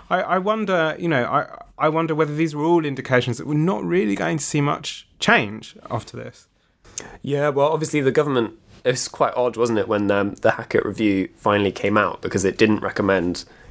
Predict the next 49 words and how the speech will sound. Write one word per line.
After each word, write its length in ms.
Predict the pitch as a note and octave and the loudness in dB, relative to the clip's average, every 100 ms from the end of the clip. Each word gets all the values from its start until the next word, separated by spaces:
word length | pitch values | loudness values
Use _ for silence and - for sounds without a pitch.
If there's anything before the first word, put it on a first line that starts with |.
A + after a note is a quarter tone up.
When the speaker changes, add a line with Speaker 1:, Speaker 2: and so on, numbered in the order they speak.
| - | -10
Speaker 2:
cladding, 480 | G2 F2+ E2+ E2+ E2+ | -2 0 0 0 0
and, 220 | E2 - | 0 2
and 260 | F2+ F2 - - | 0 0 -6 0
Dame 220 | G2+ F#2+ | 2 2
Judith 240 | F#2 F#2+ - | 0 -2 -2
Hackett 260 | - F2 | -4 0
went 180 | F#2 F2+ | 2 0
on 180 | F2+ F2+ | 0 2
record 420 | G2 - F2+ D#2+ | 2 2 0 -2
saying 320 | - F2+ E2+ E2+ | 0 0 0 -2
she 120 | - | 2
doesn't 280 | F#2 F2+ - | 2 2 0
think 280 | F#2 F2+ | 0 0
a 40 | - | -2
ban 460 | F#2 F#2 E2+ E2 - - - - | 0 0 0 -4 -12 -20 -12 -4
on 140 | G2 | -2
combustible 440 | G2 F#2+ E2+ - F2 | 2 2 2 0 -2
cladding 440 | F2 E2+ E2 D#2 | 0 2 0 -2
would 140 | F#2 | -2
be 100 | F2+ | 0
a 40 | E2+ | 0
good 140 | F#2+ | 0
idea. 500 | E2+ E2 G2 D#2 D#2+ - - - - | 0 0 0 0 -4 -8 -20 -16 -4
Um, 380 | F#2+ F2 F2 F2+ | -2 0 -2 -2
and 80 | G2+ | -2
then 100 | G2 | 0
the 60 | |
very 220 | F#2+ G#2 F2+ | 2 0 0
same 300 | G2+ F#2 F2 | -2 -2 0
day, 240 | G2 F2+ | 0 0
the 80 | E2 | -2
government 400 | F2 F2+ F2 E2 | -2 0 0 0
said, 320 | - E2 D#2 | 2 2 2
Speaker 1:
Yeah. 100 | - - - | -4 -12 0
Speaker 2:
"We 100 | G2+ | 0
probably 400 | F#2+ - F#2+ F2 | 0 -2 0 2
will 280 | E2+ F2 D#2 | 0 0 -2
ban 260 | - D#2+ F#2+ | -2 0 0
combustible 540 | - A2 A#2+ - - | -2 -2 0 -2 -4
Speaker 1:
Yeah. 40 | D3 | -4
<laughs> 40 | |
Speaker 2:
cladding, 760 | - G#2 G#2+ F#2+ G#2+ - D#3+ - | -2 0 0 0 -4 -6 -2 2
um, 300 | F#2+ F#2+ - | 2 2 0
and 120 | F#2 | 0
we're 100 | F#2 | 2
gonna 260 | F2+ E2+ | 2 0
consult 480 | - G#2 - F2+ F2 | -2 -2 0 0 0
on 100 | D#2+ | -2
it." 200 | D#2+ D#2+ | 0 0